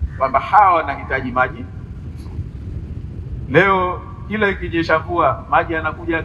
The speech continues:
majumbani yakituonisha, "Jamani, eh, nipo mie, nataka nitumiwe," lakini tunashindwa kuyatumia. Eh, si mnasikia? Kila mvua zikinyesha, si kuna mafuriko? Mafuriko maanake yanakuambia kwamba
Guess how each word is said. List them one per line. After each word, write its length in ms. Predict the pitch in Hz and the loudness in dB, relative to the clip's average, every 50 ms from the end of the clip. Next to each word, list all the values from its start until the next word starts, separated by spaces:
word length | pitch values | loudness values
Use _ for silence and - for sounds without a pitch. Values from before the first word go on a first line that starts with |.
| - - - | -6 -4 -2
majumbani 560 | - 156 156 - - - 165 170 170 170 165 | 0 0 0 -2 -2 0 0 0 0 -2 -6
yakituonisha, 640 | 147 139 156 143 - 151 156 156 - - - 143 135 | -8 -10 -10 -10 -8 -8 -8 -8 -8 -8 -8 -8 -6
"Jamani, 420 | 143 143 139 170 165 165 175 175 | -6 -4 -2 -4 -4 -2 -4 -6
eh, 120 | 170 156 156 - - - - - - - | -6 -6 -6 -8 -8 -8 -8 -8 -8 -4
nipo 360 | - 160 196 190 - 170 170 170 | -4 -4 -4 -4 -4 -4 -4 -4
mie, 180 | - 170 175 165 | -4 -6 -6 -4
nataka 380 | 156 156 160 170 165 165 160 | -4 -4 -2 -2 -4 -4 -4
nitumiwe," 640 | 156 165 160 - 165 165 175 175 170 175 175 170 - - - - - - - - - - - - - - - - - - - - - - - - - - - - - - - - - - - - - | -6 -6 -8 -8 -8 -8 -8 -6 -4 -4 -4 -4 -6 -10 -12 -12 -10 -10 -10 -10 -10 -10 -10 -10 -10 -10 -10 -10 -10 -10 -10 -10 -10 -10 -10 -10 -10 -10 -10 -10 -10 -10 -10 -10 -10 -10 -12 -10 -6
lakini 340 | - 127 - 202 208 165 165 | -6 -6 -6 -4 -4 -4 -2
tunashindwa 840 | - - - - - 170 - - 160 160 160 170 175 170 - - - - - - - - - - - - | -2 -2 -2 -2 -2 -4 -2 -2 -2 0 2 2 2 2 2 -2 -8 -14 -16 -16 -16 -16 -16 -14 0 2
kuyatumia. 840 | 165 160 147 - 165 147 147 160 175 175 165 151 147 143 131 117 - - - - - - - - - - - - - - - - - - - - - - | 2 2 2 0 -2 -4 -2 -4 -4 -2 0 0 2 2 0 -2 -6 -12 -16 -14 -14 -14 -14 -14 -14 -16 -16 -14 -12 -12 -10 -10 -10 -12 -12 -12 -10 -4
Eh, 240 | 131 - 190 220 220 - - - | 0 0 0 0 -2 -6 -10 -8
si 100 | - 175 | -6 -6
mnasikia? 540 | 170 175 175 175 151 185 190 190 190 160 139 - - - - - - | 2 4 4 4 4 -2 -6 -4 -4 -4 -4 -4 -10 -14 -12 -4 0
Kila 220 | 180 185 190 185 | 4 4 4 4
mvua 240 | 175 175 185 190 175 | 4 2 0 0 0
zikinyesha, 480 | 175 175 175 175 175 185 170 165 143 123 - - - | 0 -4 -6 -6 -6 -8 -10 -10 -10 -12 -12 -12 0
si 140 | - 175 160 | 2 4 6
kuna 200 | 170 170 175 170 | 6 6 8 8
mafuriko? 560 | 170 165 170 185 180 196 202 196 160 131 - - - - - - - - - - - - - - - - - - - | 6 6 4 2 0 -2 -2 -2 -4 -6 -6 -10 -14 -14 -14 -14 -12 -12 -12 -12 -12 -10 -10 -10 -12 -12 -4 4 4
Mafuriko 440 | 143 160 - 180 180 226 233 190 | 4 4 4 2 0 0 0 0
maanake 300 | 180 175 175 190 196 202 | 2 4 4 4 4 2
yanakuambia 560 | 196 180 175 170 165 175 165 160 185 190 165 147 | 0 2 2 2 4 4 2 4 2 0 0 2
kwamba 500 | 147 143 139 147 160 - - - - | 2 0 4 4 4 4 2 -2 -8